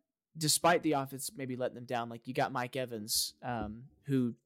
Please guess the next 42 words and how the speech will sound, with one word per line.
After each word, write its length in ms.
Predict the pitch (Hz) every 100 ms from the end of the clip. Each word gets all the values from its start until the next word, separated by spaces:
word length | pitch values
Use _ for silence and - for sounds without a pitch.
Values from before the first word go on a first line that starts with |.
| _
just 160 | 151 147
had 120 | 143
his, 100 | 139
like, 200 | 127 - -
forty-eighth 580 | 151 139 - 131 117 -
one 160 | 135
thousand 320 | 131 127 127 127
yard 160 | 117
season 340 | - 127 117 107
in 80 |
a 60 | 104
row 300 | 110 101 107
that 160 | 123 -
no 120 | 131
one 140 | 117 123
seems 240 | 127 117
to 60 | -
talk 200 | 110 113
about. 260 | 110 - - _ _ _ -
Um, 260 | 135 127
you 80 | 143
got 200 | 147 -
Chris 200 | - 180
Godwin, 560 | - 185 175 135 113 117
who 180 | 131 131
has 200 | 120 -
playoff 300 | 123 117 117
ex-, 180 | -
Super 240 | - 156 165
Bowl 160 | 120
experience, 480 | 113 - 123 90 -
who's 100 | 120
a 60 | 123
good 140 | 120
receiver. 300 | 117 113 107
You 100 | 110
got 160 | 123 -
Rachaad 400 | 131 135 123 127
White, 340 | 120 143 139 -
who's, 380 | 113 107 - - _ _ _ _
who's 240 | 127 117 127
good. 460 | 120 113 104 101